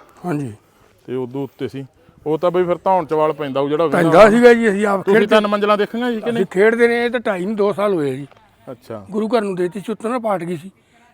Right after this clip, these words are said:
Speaker 1: ਤੇ ਗੁਰੂ ਘਰ ਲੈ
Speaker 2: ਗਲਤ
Speaker 1: ਗਏ
Speaker 2: ਕਰਿਆ
Speaker 1: ਤਾਂ।
Speaker 2: ਕੰਮ, ਇਹਨੂੰ ਨਾ ਸਾਂਭਣਾ ਸੀਗਾ ਹਨਾ।
Speaker 1: ਸਾਂਭੀ ਨਹੀਂ, ਬਸ ਗਲਤੀ ਆ ਜੀ।
Speaker 2: ਉਹ ਇਹ ਪੂਰਾ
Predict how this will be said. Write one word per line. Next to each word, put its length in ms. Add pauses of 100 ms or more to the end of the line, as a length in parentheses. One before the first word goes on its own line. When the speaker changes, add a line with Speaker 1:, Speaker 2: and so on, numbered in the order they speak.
Speaker 1:
ਤੇ 80
ਗੁਰੂ 220
ਘਰ 120
ਲੈ 80
Speaker 2:
ਗਲਤ 100
Speaker 1:
ਗਏ 120
Speaker 2:
ਕਰਿਆ 100
Speaker 1:
ਤਾਂ। 140
Speaker 2:
ਕੰਮ, 280
ਇਹਨੂੰ 220
ਨਾ 300
ਸਾਂਭਣਾ 420
ਸੀਗਾ 320
ਹਨਾ। 120
Speaker 1:
ਸਾਂਭੀ 360
ਨਹੀਂ, 120
ਬਸ 220
ਗਲਤੀ 400
ਆ 80
ਜੀ। 100
Speaker 2:
ਉਹ 300
ਇਹ 60
ਪੂਰਾ 380